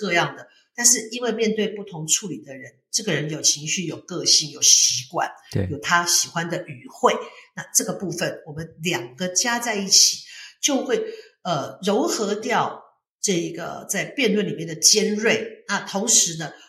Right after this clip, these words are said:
Speaker 1: 它也会强化了我在表演这边的更多的理性思考。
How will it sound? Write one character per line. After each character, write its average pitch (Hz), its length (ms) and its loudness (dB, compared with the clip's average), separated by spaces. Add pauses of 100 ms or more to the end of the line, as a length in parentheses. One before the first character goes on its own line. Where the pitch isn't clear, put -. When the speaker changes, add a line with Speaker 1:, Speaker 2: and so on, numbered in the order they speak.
Speaker 1:
它 240 120 -4
也 165 140 0
会 202 160 -6
强 - 520 4
化 226 300 0
了 151 200 -4
我 151 40 -8
在 208 160 -2
表 185 280 -2
演 160 160 -4
这 165 140 -4
边 156 280 -6
的 151 120 -10
更 175 260 -4
多 165 120 -8
的 160 120 -8 (100)
理 170 140 -4
性 175 200 4
思 147 280 0
考。 - 180 -2